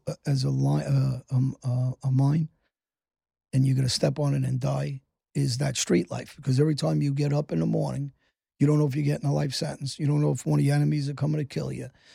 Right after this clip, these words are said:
You don't know if, uh, your, your family's gonna pay for your crimes. I mean, it just, it's not really living.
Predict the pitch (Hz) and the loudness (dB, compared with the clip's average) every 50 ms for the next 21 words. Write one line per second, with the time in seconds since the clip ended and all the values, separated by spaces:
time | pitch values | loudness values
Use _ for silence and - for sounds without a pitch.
0 | - - _ _ - 143 147 156 151 151 151 151 151 147 151 147 147 143 139 123 | -20 -20 _ _ 2 4 6 6 6 4 6 6 6 6 6 6 4 2 0 -2
1 | - - - - - - _ - - 71 69 69 - 64 - - - - _ _ | -4 -6 -12 -14 -16 -14 _ -4 -2 0 0 0 -2 -2 -4 -8 -12 -20 _ _
2 | _ _ _ _ _ - 143 151 147 139 143 - 139 135 120 - - 143 147 151 | _ _ _ _ _ -2 0 0 2 0 0 2 2 2 2 4 4 4 4 4
3 | 151 139 127 156 147 139 - - 139 139 139 135 135 - _ - - 131 - - | 2 0 0 0 -2 -2 0 0 0 0 0 -4 -6 -8 _ -10 -6 -6 -6 -4
4 | - - 143 135 123 - 135 135 - - - _ _ _ _ _ _ _ _ _ | -4 -4 -4 -4 -4 -6 -10 -12 -14 -16 -18 _ _ _ _ _ _ _ _ _
5 | _ - - 143 156 156 147 147 160 - - 151 151 - - 165 - - - - | _ -4 -2 0 2 2 2 2 0 -4 -4 -4 -2 0 0 0 0 -2 -4 -6
6 | _ - 139 - - - - - - 170 165 160 151 143 143 156 165 151 139 135 | _ -4 -4 0 0 2 0 2 2 2 4 4 4 4 4 6 4 4 4 2
7 | 123 113 | -6 -8